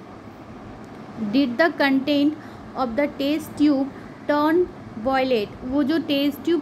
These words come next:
था वो वॉयलेट कलर में एवॉर्ड हो गया। A violet color indicates presence of proteins in the food item।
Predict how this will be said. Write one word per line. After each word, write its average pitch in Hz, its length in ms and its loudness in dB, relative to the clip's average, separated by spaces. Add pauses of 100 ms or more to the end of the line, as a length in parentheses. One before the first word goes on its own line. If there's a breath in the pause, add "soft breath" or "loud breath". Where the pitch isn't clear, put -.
था 302 200 4
वो 294 180 -2
वॉयलेट 254 500 0
कलर 285 260 2
में 285 200 4
एवॉर्ड 247 360 0
हो 254 80 2
गया। 254 360 0
A 277 140 0
violet 269 540 2 (140)
color 311 420 4 (420 loud breath)
indicates 277 680 4 (320)
presence 294 640 2 (120)
of 262 200 2 (180)
proteins 277 680 2 (560 loud breath)
in 277 260 6
the 262 180 2 (200)
food 254 400 2
item। 202 200 -4